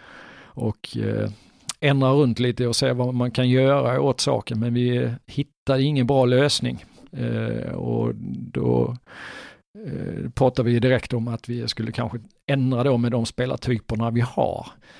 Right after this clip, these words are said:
till att spela med, eh, en trebackslinje och fem på mitten och, och två forwards då, för att bli lite mer, eh, offensiva,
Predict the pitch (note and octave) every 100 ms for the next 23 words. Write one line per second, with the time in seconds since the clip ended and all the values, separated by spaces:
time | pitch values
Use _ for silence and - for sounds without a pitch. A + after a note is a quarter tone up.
0 | - _ - A#2+ A2 - A#2+ A2+ A2 A2+
1 | A2 A2 A2 A2 G#2+ - G#2+ G#2 B2 A2+
2 | A2 - A2+ A2 G#2+ G#2 G#2 - A2 G#2+
3 | A2+ A2+ - G#2+ B2 A#2+ A2 G2+ - A2
4 | - - F2+ F#2 - A#2+ G#2+ A2 G#2 -
5 | - _ _ - - - A#2 A2 A#2+ B2+
6 | B2+ C#3+ D3 C#3 B2 B2+ B2 B2 C#3+ -
7 | C3 - A#2 A2+ A#2 A#2 A#2+ C3